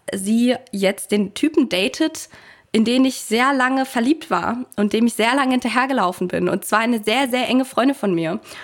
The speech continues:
Und ich war so sauer und ich fand es so unverschämt und frech und alles,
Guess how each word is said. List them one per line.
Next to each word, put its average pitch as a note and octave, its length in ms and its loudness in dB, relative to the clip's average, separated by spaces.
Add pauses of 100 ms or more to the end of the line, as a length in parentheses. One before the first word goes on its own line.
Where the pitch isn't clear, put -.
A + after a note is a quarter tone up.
(120)
Und G#3 100 -2
ich - 100 -10
war G#3+ 160 2
so C#4+ 320 2
sauer B3+ 580 0 (120)
und G#3+ 140 0
ich - 120 -6
fand A3+ 180 0
es - 220 -12
so D#4+ 360 2 (680)
unverschämt A3 880 0
und G3 260 -6 (240)
frech - 600 -2
und G3+ 320 -2
alles, D4 440 -2